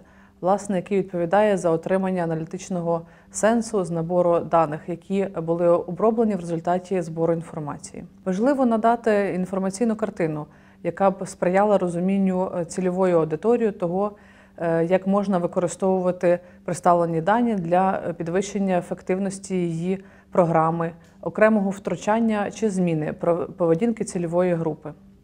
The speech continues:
Дані можна представити у різних формах, таких як графіки, е, лінійні та табличні форми, діаграми тощо.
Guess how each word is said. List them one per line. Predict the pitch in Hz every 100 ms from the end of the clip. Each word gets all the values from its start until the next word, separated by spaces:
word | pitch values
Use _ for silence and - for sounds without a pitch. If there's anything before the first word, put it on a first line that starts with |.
| -
Дані | 196 254 294
можна | 226 240 233
представити | 214 202 202 214 214 208 180
у |
різних | 170 185 185
формах, | - 170 - 147 - - - - - - -
таких | 180 226 214 190
як | 165
графіки, | 175 233 233 208 196 196 185
е, | 175 - 165 165 175
лінійні | 185 233 214 202 185 180
та | 165
табличні | 170 175 185 190 170
форми, | - 202 196 180 175 170 - - -
діаграми | 208 190 180 185 180 170 -
тощо. | 170 170 -